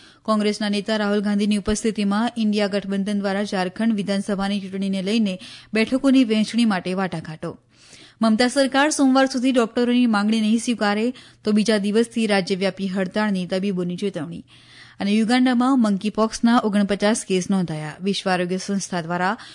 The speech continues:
યુગાન્ડા સરકારને સહાય આપવા ખાતરી.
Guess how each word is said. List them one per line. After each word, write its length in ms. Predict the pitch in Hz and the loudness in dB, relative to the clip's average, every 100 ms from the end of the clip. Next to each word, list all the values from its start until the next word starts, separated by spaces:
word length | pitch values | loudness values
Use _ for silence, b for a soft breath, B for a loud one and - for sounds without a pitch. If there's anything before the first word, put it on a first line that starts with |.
| B - | B -4
યુગાન્ડા 380 | 220 202 208 196 | -2 0 0 -2
સરકારને 600 | 196 208 190 220 190 180 | -2 -4 -2 -2 -4 -6
સહાય 380 | - 196 190 190 | -6 -4 -2 -4
આપવા 380 | 180 175 - 151 | -4 -8 -10 -14
ખાતરી. 400 | - 165 - | -12 -16 -16